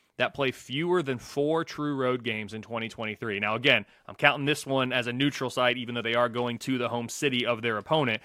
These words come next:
But Louisville is on the road at N C State in week five, Pitt in week seven, and Miami in week twelve. They obviously have this neutral site game as we're terming it against Georgia Tech here in week one, and then they get Indiana at a neutral site in week three,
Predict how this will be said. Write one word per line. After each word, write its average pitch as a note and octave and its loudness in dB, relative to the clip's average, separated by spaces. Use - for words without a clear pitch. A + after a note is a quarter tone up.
But F#2 -4
Louisville E3 6
is B2+ -2
on D3+ 4
the F#3+ -2
road C3 2
at A2+ -4
N C3 -6
C C3+ -8
State B2 -6
in A#2+ -10
week G#2+ -8
five, C#3 0
Pitt E3 -2
in C#3 -6
week A2+ -6
seven, C#3 -2
and B2 -8
Miami B2 0
in B2 -2
week A#2+ -6
twelve. - -4
They A#2+ 2
obviously D#3+ 4
have C3+ 4
this C3+ -4
neutral C3+ -4
site B2+ 0
game B2 -2
as A#2 -2
we're B2 -8
terming A#2+ -2
it A#2+ 0
against A#2 -6
Georgia A2+ -6
Tech C#3 -2
here B2 -2
in A#2 -4
week A#2 -4
one, B2 0
and A#2+ -8
then B2 -2
they B2+ 0
get A#2+ -2
Indiana C3 0
at A#2 0
a A2+ -4
neutral A#2+ -4
site A#2 0
in A#2 -6
week A2+ -6
three, D3+ -2